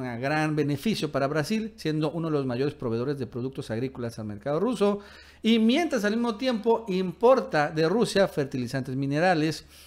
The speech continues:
este, y también tienen proyectos conjuntos en energía, en espacio, en equipo militar y en energía nuclear. Entonces, al final, también el propio Jair Bolsonaro, un agente de derecha,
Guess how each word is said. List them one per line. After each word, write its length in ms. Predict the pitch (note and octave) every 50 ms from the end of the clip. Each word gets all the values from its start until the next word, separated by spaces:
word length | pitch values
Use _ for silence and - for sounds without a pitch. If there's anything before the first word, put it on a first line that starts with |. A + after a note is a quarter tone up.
| - - - - - - _ -
este, 500 | D3+ D#3+ D#3+ - - - F#3 F#3 F#3 F3+ -
y 100 | G3 F3+
también 500 | E3+ - E3+ E3 E3+ F3+ F#3 G3 G3+ G#3
tienen 260 | G3+ F3+ E3 F3+ F3
proyectos 340 | D3+ D3 C#3 C#3 C#3+ - -
conjuntos 640 | - - E3 C#3+ - G3 F#3 E3 - F3 E3+ - -
en 160 | - E3+ D#3 D#3
energía, 560 | D#3 D#3 D#3+ D3+ D3+ - G#3+ G#3 F#3+ F#3 F#3+ -
en 100 | D3+ C3+
espacio, 420 | C3 - - - F3 E3 D#3 -
en 60 | D#3+ C#3
equipo 300 | A#2+ - D3+ D3+ D3+ C#3
militar 480 | C#3+ C#3 C3 C3 - D#3+ D#3+ E3 - -
y 140 | C#3 C3+
en 60 | C3 B2
energía 520 | A#2 A#2 A2+ G#2 - - C#3+ C#3 C3+ B2+ -
nuclear. 500 | B2+ A#2+ A#2 G#2+ - - C3+ A2+ F2 - - _ - - - - - - - - -
Entonces, 420 | D3+ D#3 B3+ C4 G#3+ A#3 A3+ -
al 140 | - - D#3+
final, 420 | - F#3 F3+ F#3+ G#3 A3 A3+ A3
también 300 | - E3+ D3+ D#3+ F3 E3+
el 100 | D#3 C#3+
propio 300 | C#3 - A3+ B3 B3 A3+
Jair 180 | - - D3 E3
Bolsonaro, 420 | F3 D3+ - C3 B2 A#2+ A2+ A#2
un 280 | A#2+ F#3 A3 C#4+ E4 C4+
agente 360 | F3 D3 - E3 D#3+ D3 C3
de 100 | C3 D3
derecha, 580 | D#3 F3 G#3+ G3+ G3+ - D#3 C3+ C3+ C#3 -